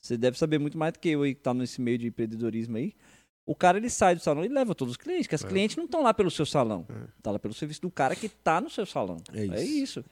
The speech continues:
Speaker 2: É isso.
Speaker 1: Então, é, é bem isso aí que você tá falando, pô. Não tem como.
Speaker 2: Cara, não tem que abrir a mente, sabe? Igual, assim, eu respeito muito as religiões, assim, eu respeito muito a ideia das pessoas, sabe? Respeito.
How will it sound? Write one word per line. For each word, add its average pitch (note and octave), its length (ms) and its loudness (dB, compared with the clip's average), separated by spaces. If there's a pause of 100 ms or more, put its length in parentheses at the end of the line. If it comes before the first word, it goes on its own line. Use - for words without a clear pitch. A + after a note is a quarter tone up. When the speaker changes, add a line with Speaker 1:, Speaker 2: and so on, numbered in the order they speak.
Speaker 2:
É - 80 -12
isso. - 180 -14
Speaker 1:
Então, C3+ 380 -2
é, F3+ 200 2
é D3 60 4
bem C3 180 2
isso E3 140 -6
aí C#4 60 -4
que B3+ 60 -10
você D4+ 60 -10
tá E4 100 -6
falando, D#4+ 480 -2
pô. A2 300 -4
Não B2 180 -6
tem - 160 -8
como. D#3 540 -2
Speaker 2:
Cara, B2+ 320 0 (320)
não B2+ 140 -6
tem E3 200 -2
que F3+ 100 -4
abrir C3+ 200 -2
a B2 100 -2
mente, A#2+ 360 -8
sabe? B2 280 -6 (120)
Igual, C#3 320 0
assim, - 280 -4
eu C3+ 120 -2
respeito - 480 -4
muito C#3+ 500 -4
as A#2+ 100 -4
religiões, A2+ 540 -6
assim, - 180 -18
eu A2+ 40 -8
respeito C3 340 -10
muito C#3+ 280 -6
a C3+ 40 -4
ideia A2+ 220 -4
das G#2+ 160 -8
pessoas, - 320 -16
sabe? C3+ 200 -16
Respeito. B2+ 400 -10